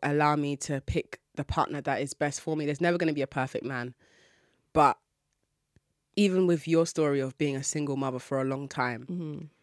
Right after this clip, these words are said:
Speaker 1: I can see why it would have been hard for you to leave the partner you had at the time, because there was a child involved and there was so much more risk. And the fact that you were also starting your comedy career while being a single mum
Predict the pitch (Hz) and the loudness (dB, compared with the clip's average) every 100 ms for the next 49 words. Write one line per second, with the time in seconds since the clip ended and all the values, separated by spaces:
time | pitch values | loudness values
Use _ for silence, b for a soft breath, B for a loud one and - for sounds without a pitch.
0 | _ _ _ _ _ _ - 185 190 - | _ _ _ _ _ _ -2 -2 -2 -2
1 | 208 180 175 156 151 160 151 170 160 - | 0 4 6 4 0 -2 -2 -4 -2 -4
2 | 147 143 147 147 139 - 131 143 - 139 | -4 -4 -2 0 0 -2 -4 -4 -4 -6
3 | 135 135 127 120 156 131 120 139 - - | -4 -4 -6 -8 -6 -4 -6 -10 -10 -4
4 | 151 131 - - _ _ - 147 135 - | -4 -2 -4 -8 _ _ -4 -2 -2 0
5 | 185 214 165 143 127 120 - 139 139 139 | 2 2 2 -2 -4 -4 -6 -2 -2 0
6 | - 156 147 - 139 139 151 139 - - | 0 2 0 -2 -4 -2 -2 -4 -8 -6
7 | 143 151 - 240 226 170 170 160 147 143 | -4 0 4 4 4 0 0 -2 -2 -4
8 | _ - _ _ - 196 - 180 156 151 | _ -20 _ _ 2 2 0 -2 -2 -2
9 | - _ - - 170 - 156 147 - 165 | -6 _ -6 0 0 0 -2 -2 -2 -2
10 | 170 147 - 143 151 139 127 139 135 143 | -2 -2 -4 -2 0 0 -2 -8 -4 0
11 | 156 147 147 151 139 139 - 139 135 127 | 2 2 0 -2 -2 -4 -6 -6 -6 -6
12 | 131 123 123 | -6 -8 -10